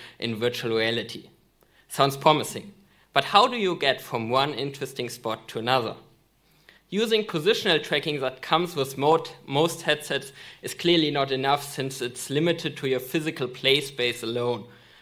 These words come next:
So what we need is a virtual travel technique.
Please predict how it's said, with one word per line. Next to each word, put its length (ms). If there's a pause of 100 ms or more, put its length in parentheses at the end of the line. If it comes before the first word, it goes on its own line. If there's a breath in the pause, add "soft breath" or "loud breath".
So 560
what 220
we 100
need 400
is 180
a 120
virtual 480
travel 320
technique. 640